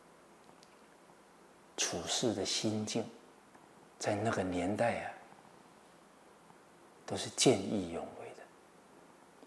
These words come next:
啊，自己生活已经这么困难了，抚养六个孩子了，邻居有困难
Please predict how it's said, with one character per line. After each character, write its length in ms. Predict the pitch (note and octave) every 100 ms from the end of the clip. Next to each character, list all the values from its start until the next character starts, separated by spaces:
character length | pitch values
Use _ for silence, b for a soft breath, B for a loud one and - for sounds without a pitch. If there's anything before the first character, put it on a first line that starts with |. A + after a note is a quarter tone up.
| - - - - - - -
啊， 100 | - -
自 180 | - A3+
己 140 | D3+
生 280 | B2+ G3 G#3
活 160 | D3+ C3
已 60 |
经 160 | B2 F3+
这 140 | G3+
么 100 | F#3
困 260 | D#3 G3+ F3+
难 220 | A2+ G2+
了， 240 | G#2 F#2 - - - - - - - - - - - -
抚 100 | E3
养 180 | E3 C#3+
六 160 | F3+ C#3
个 100 | B2
孩 220 | B2 C3
子 140 | B2
了， 120 | G#2 - - - - - - - - - - - -
邻 220 | C#3 F3+
居 220 | F3+ G3
有 140 | D3 A2
困 240 | E3+ C3+
难 200 | -